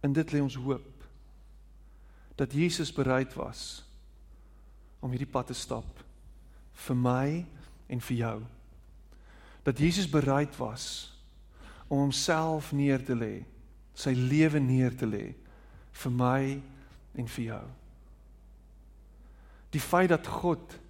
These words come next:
die wêreld gered het deur Jesus Christus vir my en vir jou, sodat ons kan lewe,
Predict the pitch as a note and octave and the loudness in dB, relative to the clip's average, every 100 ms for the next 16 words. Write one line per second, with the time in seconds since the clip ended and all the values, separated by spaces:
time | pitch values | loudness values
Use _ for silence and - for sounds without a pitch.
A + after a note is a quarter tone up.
0 | - - - - C#3+ B2+ C3 C#3+ D#3 D3 | -20 -20 -20 -6 -4 4 6 6 6 4
1 | C3 - - - - - - - - - | 0 -8 -16 -16 -20 -20 -20 -20 -20 -8
2 | - C#3+ B2+ C#3+ D3+ C3+ A2+ - - - | -2 0 4 4 2 0 -4 -6 -12 -6
3 | C3 C#3 B2 C3+ - C3 - C3 B2 - | 0 2 2 0 0 -2 0 0 0 -2
4 | - - - - - - - - - - | -10 -10 -12 -14 -18 -20 -20 -20 -20 -20
5 | - - - - - - - - - - | -20 -20 -20 -20 -20 -20 -20 -20 -20 -20
6 | - - C3 C#3 C#3 C3+ A#2+ B2+ A#2+ A2+ | -6 0 4 6 6 2 0 0 0 -2
7 | G2+ A#2+ - - - - - - - - | -6 -14 -20 -20 -20 -20 -20 -20 -20 -20
8 | - - - - - - C3+ C#3 - C#3 | -20 -20 -20 -20 -14 -6 0 0 0 0
9 | C3 B2 C3+ B2+ A#2+ | 2 2 2 2 0